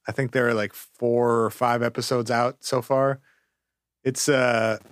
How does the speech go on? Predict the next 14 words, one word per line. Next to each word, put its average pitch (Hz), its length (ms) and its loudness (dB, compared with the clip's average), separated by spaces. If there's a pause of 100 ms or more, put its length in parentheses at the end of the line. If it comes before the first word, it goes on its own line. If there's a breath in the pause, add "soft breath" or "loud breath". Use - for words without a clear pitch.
(240)
it's 147 180 -4
not 208 240 2
fun, 185 960 0 (280)
but 139 160 2
it's, 135 240 0
like, 117 200 2
a 113 80 0
good, 120 580 0 (680)
uh, 107 640 -2 (760)
escape 120 520 0 (360)
distraction 104 880 -2
from 101 540 -2 (240)
this 110 140 -4
bullshit. 98 460 -6